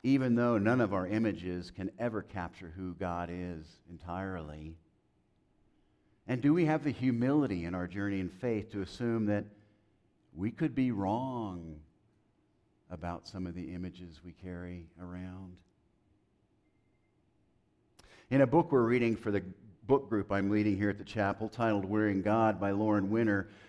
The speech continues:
Winner, in the back of the book, cites some fascinating research. And all the research has to do with the influence our images of God have on us. Apparently, the images of God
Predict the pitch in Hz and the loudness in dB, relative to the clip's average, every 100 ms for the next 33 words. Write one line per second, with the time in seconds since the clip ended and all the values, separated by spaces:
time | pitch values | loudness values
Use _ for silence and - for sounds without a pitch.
0 | - 117 139 156 131 113 117 110 101 127 | -10 2 6 6 6 4 2 2 4 2
1 | 156 127 104 104 104 - - - 139 139 | 2 0 0 2 0 -2 -16 -4 0 0
2 | 135 117 98 - - 180 175 - 135 117 | 0 -4 -6 -8 -4 -2 -2 -4 -4 -2
3 | 101 98 98 104 - 76 67 - - _ | -2 -2 -2 -4 -6 -14 -16 -20 -20 _
4 | _ _ _ _ _ _ _ _ _ _ | _ _ _ _ _ _ _ _ _ _
5 | _ _ 120 - 196 185 156 156 143 - | _ _ 2 6 6 6 6 6 0 0
6 | 135 120 113 123 123 107 113 98 151 151 | 0 -2 0 2 4 2 -4 -2 -2 0
7 | 113 98 95 92 101 101 107 127 113 98 | 0 0 0 -6 -6 -4 -2 -2 -2 -8
8 | 85 87 104 104 104 101 - _ _ _ | -12 -10 -6 -4 -2 -4 -10 _ _ _
9 | _ 147 175 139 80 76 60 65 - - | _ -10 -10 -8 -10 -10 -14 -20 -20 -20
10 | _ _ _ _ _ _ _ _ _ _ | _ _ _ _ _ _ _ _ _ _
11 | _ _ _ _ _ - - 185 233 185 | _ _ _ _ _ -10 -4 -2 2 4
12 | 131 123 156 151 113 98 95 - 156 151 | 4 4 4 2 2 -6 -6 -4 0 2
13 | 107 98 | 2 0